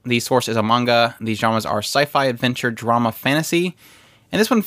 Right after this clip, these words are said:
uh, takes place at this location that they call the Abyss. It's this large hole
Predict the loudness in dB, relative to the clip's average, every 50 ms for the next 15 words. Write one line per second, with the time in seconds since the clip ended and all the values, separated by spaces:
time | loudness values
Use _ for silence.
0 | -4 -6 -2 2 2 2 2 2 0 0 0 -2 -4 -4 -2 0 2 2 2 0
1 | -2 -6 -8 -6 -2 0 0 0 0 0 0 0 0 0 -2 -4 -2 0 0 0
2 | 0 0 -2 -2 0 0 0 0 -2 -4 -4 -2 0 2 4 4 4 2 2 2
3 | 0 0 2 0 0 0 -2 -6 -8 -8 -8 -8 -6 -6 -4 -4 -2 0 0 2
4 | 2 2 2 2 2 2 0 -2 -4 -8 -10 -10 -4 0 2 4 4 4 4 2
5 | 2 0 -4